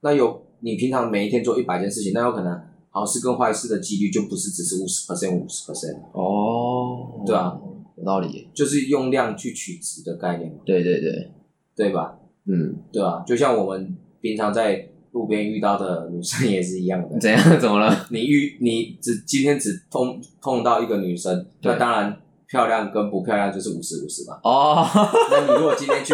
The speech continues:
Speaker 1: 碰一百个女生，那当然有可能，你懂我说的意思吗？
Speaker 2: 我理解。
Speaker 1: 你遇到，你遇到可能不是你自己那么喜欢的，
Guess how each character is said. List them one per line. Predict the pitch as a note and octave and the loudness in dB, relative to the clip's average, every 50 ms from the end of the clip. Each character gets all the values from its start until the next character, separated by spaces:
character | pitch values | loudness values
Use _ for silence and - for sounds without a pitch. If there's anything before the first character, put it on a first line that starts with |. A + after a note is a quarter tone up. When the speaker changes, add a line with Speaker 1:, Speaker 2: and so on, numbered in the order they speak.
| - - | 0 2
Speaker 1:
碰 | D#3 D3 - - | 2 0 2 0
一 | C#3+ C#3 | -2 0
百 | - G#2+ G2 | 0 0 2
个 | G2 F#2+ | 0 -2
女 | F#2+ F#2 F2+ | -4 -6 -6
生， | F#2 G2+ G#2 A2+ | -4 -4 -2 0
那 | A#2 A#2 | 0 0
当 | - A#2+ A#2+ | 2 2 2
然 | A#2 G#2 F#2+ F#2 F#2 - - | 2 0 0 -2 -4 -10 -6
有 | - G#2+ G#2+ | -2 0 0
可 | - - | 2 2
能， | G#2 G2 F2+ F2+ F2+ F#2 - - _ _ _ _ _ _ _ G#2 | 0 0 0 0 0 -2 -4 -10 _ _ _ _ _ _ _ -2
你 | G2+ G2 | 0 0
懂 | A2 G#2+ | 2 2
我 | A2 G#2+ | 2 2
说 | G2+ - G#2+ G2+ | 2 2 2 2
的 | G2+ F#2+ | 2 0
意 | |
思 | F#2 F#2 | 0 -2
吗？ | F2+ F2+ F#2 F#2+ B2 | 0 0 2 4 4
Speaker 2:
我 | B2 A#2+ | 4 6
理 | A#2+ - - | 4 4 4
解。 | |
Speaker 1:
你 | B2 | 4
遇 | B2+ | 4
到， | - - - - | 4 2 2 0
你 | A2+ A2+ | -2 -2
遇 | A#2+ C3+ C#3 - | 0 0 0 2
到 | C3+ C3 A#2+ - | 2 2 2 2
可 | - A2+ | -2 -6
能 | F#2+ F#2+ F#2+ F#2 F#2 - | -6 -6 -6 -8 -8 -8
不 | - G2+ | -6 -4
是 | G2+ - A#2+ A2+ G#2 - - - | -2 0 0 0 -2 -6 -12 -6
你 | - G#2+ G#2 G#2 | -2 0 0 2
自 | F#2+ F#2 C3 A#2+ | 2 2 0 0
己 | A2 G2+ G2+ | 2 2 2
那 | A#2 A2+ | 2 2
么 | G#2+ G2+ | 2 0
喜 | F#2 - - F2+ F2 | -2 -2 -4 -4 -4
欢 | - G2+ G2+ | -2 -2 -2
的， | G2+ G2 F#2+ F2+ F2+ - - | 0 0 0 0 -2 -4 -8